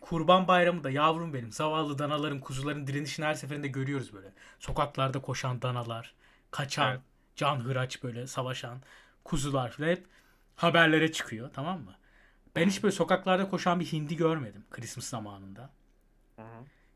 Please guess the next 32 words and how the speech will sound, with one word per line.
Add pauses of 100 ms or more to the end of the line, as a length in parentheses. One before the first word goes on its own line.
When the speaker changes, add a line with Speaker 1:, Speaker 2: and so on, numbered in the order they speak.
Speaker 1:
Yani
bilmiyorum,
burada
bir
artık
örgütlenmeye
gitmek
lazım. (140)
Bilmiyorum
içeride
bunlar
da
fraksiyonlara
mı
bölünüyorlar? (240)
İşte
düdüklü
hindi,
düdüksüz
hindi
gibi
filan. (480)
Ama
zaman
Speaker 2:
İşte (460)
Speaker 1:
hindilerin
birlik
olma
zamanı
bence. (460)
Speaker 2:
Evet. (220)
Hashtag